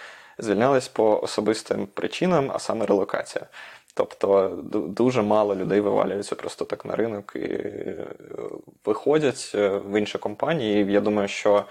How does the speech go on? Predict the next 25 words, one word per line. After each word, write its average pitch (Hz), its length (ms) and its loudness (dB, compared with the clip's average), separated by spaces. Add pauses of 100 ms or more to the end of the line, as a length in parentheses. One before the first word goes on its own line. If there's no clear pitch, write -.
(240)
якщо 107 240 0
нас 101 160 2
дивляться 98 360 0
якісь - 260 -6
рекрутери, - 460 2
вони 101 200 -2
можуть 98 280 -6
підтвердити - 600 -2
це - 160 -4
тим - 180 -12
фактом, - 380 -4
що - 160 -8
вони 98 160 -8
дуже 101 300 -2
рідко 101 300 -2
в - 20 -8
LinkedIn 98 520 -10
бачать - 480 -6
людей 98 380 -4
з - 260 -10
wix 101 380 -6
точка - 260 -10
ком, 104 180 -4
які - 220 -12
шукають - 500 -8